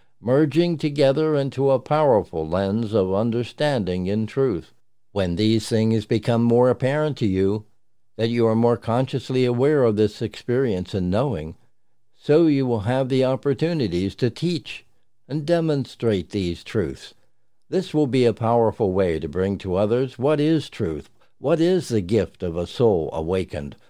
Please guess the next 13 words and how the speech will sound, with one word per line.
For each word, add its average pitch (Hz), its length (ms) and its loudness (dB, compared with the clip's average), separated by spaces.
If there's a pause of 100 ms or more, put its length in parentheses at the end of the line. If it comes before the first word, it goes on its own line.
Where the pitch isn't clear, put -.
(280)
what 135 240 0
is 151 340 2
the 104 160 0
light 95 500 -4 (220)
of 87 160 -8
a 85 80 -4
soul 95 540 0
imbued 95 600 0
with 82 200 -4
the 82 100 -6
love 98 260 0
of 82 160 -8
God, 98 460 -4